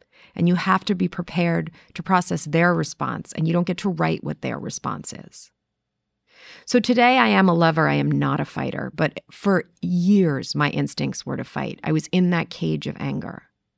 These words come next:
And self-love has really changed that. When you love yourself and become aware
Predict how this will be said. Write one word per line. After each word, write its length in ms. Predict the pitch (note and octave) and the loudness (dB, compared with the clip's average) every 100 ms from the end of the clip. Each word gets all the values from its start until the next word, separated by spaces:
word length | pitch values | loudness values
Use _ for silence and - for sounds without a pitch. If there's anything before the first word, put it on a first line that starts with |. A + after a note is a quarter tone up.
| _ _ _ _ _ - _ - | _ _ _ _ _ -20 _ -2
And 140 | A3 | 0
self-love 480 | - C4+ - C4+ A#3+ | 2 0 0 0 2
has 160 | A3 | 0
really 360 | F#3 G#3 A3 A#3 | 4 4 4 2
changed 460 | - G#3 A#3 C4 - | 0 0 0 0 -2
that. 200 | - - | -6 -6
When 180 | G3 G#3 | 2 4
you 140 | A3 | 6
love 320 | G#3 G3 G#3 | 6 4 2
yourself 560 | A#3+ B3+ - D3+ D#3+ - | 2 -2 0 0 -2 -4
and 140 | F3 E3+ | -2 0
become 360 | E3+ - A3 | -2 0 2
aware 600 | A3 G3+ G#3+ G#3+ E3+ E3 | 2 2 0 0 -2 -6